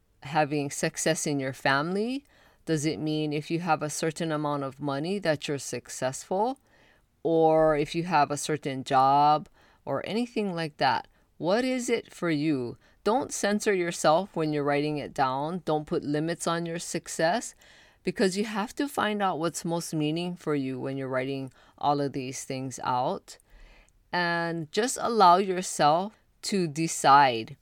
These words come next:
and write it all out. Decide for yourself what you feel success means to you, because you can't compare yourself. So remember that. You're very unique and individual, and God created you that way.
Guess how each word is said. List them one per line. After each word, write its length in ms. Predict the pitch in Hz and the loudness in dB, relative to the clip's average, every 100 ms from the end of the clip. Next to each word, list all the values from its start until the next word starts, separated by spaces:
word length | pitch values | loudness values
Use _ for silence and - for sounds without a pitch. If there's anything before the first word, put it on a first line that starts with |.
| _ - | _ -4
and 160 | 156 143 | -2 0
write 200 | 156 160 | 2 2
it 120 | 170 | 4
all 240 | 160 151 | 4 4
out. 260 | 147 127 117 | 6 4 2
Decide 440 | 147 175 - 196 | -4 -2 2 0
for 160 | 226 220 | 0 -4
yourself 800 | 208 202 208 - 180 175 185 - | -2 -2 -4 0 2 2 -2 -8
what 540 | 156 143 160 185 202 | -10 -2 2 4 2
you 260 | - 160 196 | -4 -6 -6
feel 300 | - 175 165 | -4 -2 -2
success 600 | - 160 - - 160 - | -4 -8 -6 -2 -2 -2
means 340 | 156 147 151 - | -6 -6 -8 -8
to 120 | 147 | -6
you, 460 | 135 135 143 214 - - - - _ _ _ _ _ | -4 -4 -4 -6 -8 -18 -20 -20 _ _ _ _ _
because 800 | - 160 - 160 165 160 151 - 147 | -10 -10 0 4 4 2 -2 -8 -10
you 160 | 160 | -10
can't 320 | - 240 190 - | -6 -4 -4 -4
compare 360 | 233 214 202 | -6 0 2
yourself. 460 | 202 160 - 131 131 | 2 0 -2 -2 -2
So 160 | - | -4
remember 480 | 143 143 143 156 170 | -4 -2 -2 -2 -2
that. 300 | 143 113 - - _ _ | -2 -2 -2 -8 _ _
You're 220 | 156 170 160 | -2 -2 0
very 300 | 151 151 175 | 0 2 0
unique 480 | 170 156 151 165 | -2 -2 -4 -4
and 140 | 156 131 | -6 -4
individual, 680 | 143 147 135 139 120 160 175 | -4 -4 -4 -6 -4 -4 -2
and 180 | 143 | -4
God 280 | 139 139 143 | 0 0 0
created 560 | - 160 139 160 220 - | -4 -2 -2 -2 -4 -4
you 80 | 156 | -2
that 280 | 131 123 - | 0 0 -2
way. 340 | 135 85 78 | -4 -6 -8